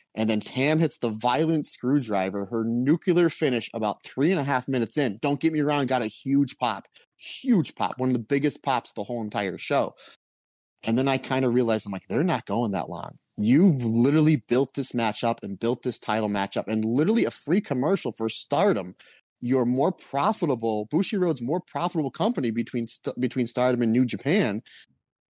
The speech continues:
And you're giving this match, as Kairi hits the, the two cutlasses back to back, and she's going to the top rope for the insane elbow. I'm like, "This is the finish." And you hear the announcer saying, "Five minutes in, five minutes in." I'm like, "You've got to be kidding me." Um,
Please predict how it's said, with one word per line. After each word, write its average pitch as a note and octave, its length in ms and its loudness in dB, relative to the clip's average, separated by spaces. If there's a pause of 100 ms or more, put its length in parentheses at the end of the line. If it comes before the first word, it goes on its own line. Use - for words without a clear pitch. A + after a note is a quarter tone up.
(220)
And C3 140 2
you're B2+ 140 2
giving C3+ 320 0
this C3 200 -2
match, B2+ 320 0
as A#2+ 140 -2
Kairi D3 460 2
hits D3+ 220 -4
the, B2 320 0
the A2+ 200 -4 (100)
two F3+ 160 -2
cutlasses B2 480 -4
back B2 260 -4
to A2 80 -8
back, A2+ 380 -2 (360)
and G#2+ 80 -8
she's A2 160 -2
going C3+ 380 0
to D3+ 120 -6
the C#3 80 0
top B2+ 360 -2
rope A#2+ 260 -2
for A#2+ 100 -8
the A2 100 -2
insane A2 320 -4
elbow. A#2 220 2
I'm G2+ 80 -2
like, G2 120 -6
"This - 160 -4
is E3+ 60 -2
the G#2+ 80 -6
finish." - 440 -4 (380)
And A#2 140 0
you A2+ 60 -2
hear C#3+ 100 0
the C#3 80 2
announcer B2 340 0
saying, A2 300 -2
"Five C#3+ 360 2
minutes D3 320 0
in, C#3 220 0
five C3+ 300 -2
minutes B2+ 260 -2
in." B2 60 -10
I'm A2+ 80 -8
like, G#2 120 -10
"You've A#2 440 -4
got A2+ 320 -8
to - 80 -4
be G#2 160 0
kidding A#2 340 -2
me." D#2 160 -6 (560)
Um, F#2 380 0